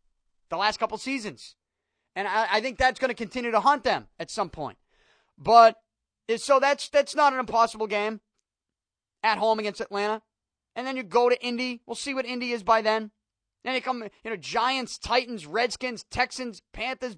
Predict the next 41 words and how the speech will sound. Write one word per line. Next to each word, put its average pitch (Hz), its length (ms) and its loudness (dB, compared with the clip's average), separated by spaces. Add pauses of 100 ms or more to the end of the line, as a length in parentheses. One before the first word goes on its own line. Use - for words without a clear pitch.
Buccaneers, 247 640 -2 (1000)
uh, - 40 -20 (260)
Lions, 247 440 0
Jaguars, 247 920 2 (160)
Falcons 262 460 -2
again. 247 220 -2 (440)
The, 208 140 -6
the 196 160 -6
schedule 370 520 4
for 320 140 -10
New 339 120 2
Orleans 320 400 4
is 233 140 -8
not 320 280 4
impossible, 262 680 2
and 262 80 -6
that's 285 160 0
why 349 280 4
at 311 160 6
oh 320 180 6
and 269 120 -2
two, 320 260 -4
I 262 100 -2
don't 302 420 2
rule 320 280 -2
New 294 140 -4
Orleans 294 420 2
out. 320 340 8
I 233 60 -2
really 320 300 -2
don't. 330 340 8 (840)
But, 285 220 -8
but 285 240 2
here's 294 280 0
the 294 80 -14
deal. 330 280 2
Drew 330 300 0
Brees 311 320 0
has 254 160 0
to 220 100 -12
play 165 400 -2